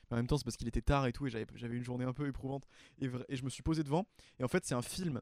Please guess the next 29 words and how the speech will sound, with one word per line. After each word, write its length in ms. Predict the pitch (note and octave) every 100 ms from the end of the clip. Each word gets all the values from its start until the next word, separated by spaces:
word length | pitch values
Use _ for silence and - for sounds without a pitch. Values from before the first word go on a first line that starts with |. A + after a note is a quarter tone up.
| -
donc, 220 | C3 A#2
euh, 80 | A2
c'est 120 | -
que 60 | C3+
des 100 | C3+
films 140 | C3+
polonais. 280 | B2+ B2 D#3+
C'est 160 | F3+ A#2
un 60 |
film 180 | A2 D3+
polonais 260 | C#3 C3+ D3+
qui 100 | C3
est 20 |
sorti 260 | A2 - -
cette 120 | B2
année, 160 | C3+ F3+ - - -
qui 80 |
est 20 | B2+
sur-, 200 | C3+ C3
qui 60 | -
est 40 |
peut-être 200 | B2 D#3+
très 160 | - E3+
bien, 180 | F#3+ D3+
mais 160 | B2+ - _ -
c'est 120 | -
juste 140 | C#3+ -
qu'en 100 | C3+
fait, 220 | F3